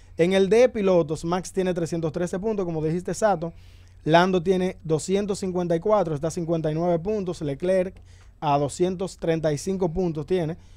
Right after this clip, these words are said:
y el señor Oscar Piastri doscientos veintidós. Este, el campeonato sigue vivo. Para mí, esa debacle en la clasificación de Lando le da más,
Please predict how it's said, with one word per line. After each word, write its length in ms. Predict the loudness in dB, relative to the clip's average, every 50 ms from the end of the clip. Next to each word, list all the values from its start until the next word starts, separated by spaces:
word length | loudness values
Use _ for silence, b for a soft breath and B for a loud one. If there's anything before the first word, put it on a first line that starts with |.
| b b b b -4
y 140 | 0 4 4
el 120 | 4 4
señor 320 | 4 2 0 2 2 2 2
Oscar 300 | 2 0 -2 -4 -4 -2
Piastri 380 | -2 -2 -2 -2 -2 -4 -4
doscientos 380 | -6 -6 -6 -6 -8 -6 -6 -6
veintidós. 560 | -6 -8 -8 -8 -8 -6 -6 -6 -6 -6 -10 b b b b b b b b -12 -8
Este, 840 | -6 -6 -6 -6 -2 0 2 2 2 0 0 -2 -2 -4 -6 -8 -10 -8
el 120 | -8 -4 -4
campeonato 440 | -2 -2 0 0 0 0 -2 -2
sigue 240 | -2 0 0 0 0
vivo. 280 | 0 0 0 0 0 0
Para 220 | 0 0 0 0
mí, 380 | 0 -2 -2 -4 -6 -8 -10 -14 -12 -8
esa 480 | -6 -6 -6 -6 -6 -4 -2 -2 0
debacle 680 | 0 0 0 0 0 0 0 -2 -2 -2 -2 -2 -2 -4
en 100 | -6 -6
la 120 | -6 -4 -4
clasificación 640 | -4 -6 -6 -6 -8 -6 -6 -6 -6 -6 -6 -4 -4
de 80 | -2
Lando 360 | -2 -4 -4 -4 -6 -6 -8 b b b b b b -12 -8
le 200 | -4 -2 -2 0
da 220 | 0 0 0 0
más, 600 | 0 -2 -2 -2 -4 -4 -6 -10 -14 -16 -16 -20